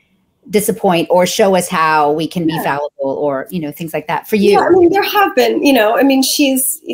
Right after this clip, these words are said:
Speaker 2: seventy-six years old and she's been in the public eye <laughs> since, um, about the early sixties. You know, no one is gonna, th-, there's, there's no, you don't get through life without making mistakes. And,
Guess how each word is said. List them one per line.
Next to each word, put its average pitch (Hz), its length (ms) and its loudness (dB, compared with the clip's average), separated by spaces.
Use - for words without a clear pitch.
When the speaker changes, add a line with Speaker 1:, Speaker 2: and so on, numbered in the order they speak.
Speaker 2:
seventy-six 262 600 -2
years 247 180 0
old 226 300 -4
and 214 140 -4
she's - 140 -10
been 214 180 -2
in 202 80 -2
the 202 80 -4
public 202 400 -6
eye 208 340 0
<laughs> 370 540 2
since, 240 400 0
um, 170 420 -2
about 202 280 -4
the - 280 -6
early 214 200 -2
sixties. 196 560 -4
You 254 140 2
know, 202 220 0
no 254 320 6
one 226 200 0
is - 160 -6
gonna, 185 380 -4
th-, 202 160 -8
there's, 196 400 -8
there's 202 220 -10
no, 214 400 -6
you 233 80 -4
don't 233 140 0
get 233 140 -4
through 220 140 0
life 190 360 -2
without 175 280 -6
making 180 320 -6
mistakes. 185 640 -4
And, 196 260 -2